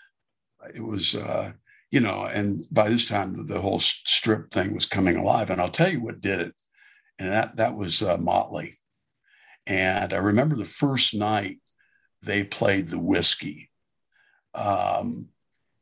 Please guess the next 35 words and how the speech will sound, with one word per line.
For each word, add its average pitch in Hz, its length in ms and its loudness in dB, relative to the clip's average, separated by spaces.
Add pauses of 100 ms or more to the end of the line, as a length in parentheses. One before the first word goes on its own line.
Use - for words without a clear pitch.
and, 101 680 -4 (340)
you 113 160 0
know, 101 420 -2
it's 101 240 0
like 104 320 2
they 120 160 -2
came, 123 400 2
they 123 120 2
came 120 240 2
out 104 220 2
there 104 260 -2
and 101 240 -4
they 98 80 0
were 104 180 -4
just, 104 340 -2
you 107 140 6
know, 104 280 -8 (920)
dressed 123 400 0
to 113 60 -4
the 101 140 -4
T's, 98 500 0
you 107 160 -6
know, - 260 -8 (140)
fucking 110 420 0
hair 101 300 4
up 101 120 -2
to 90 100 -2
here. 92 400 0 (540)
And, 95 500 -4
uh, 98 460 2 (840)
it 117 180 -2
just, - 440 -2 (200)
everybody 117 480 2
was - 220 -6
like, - 240 -6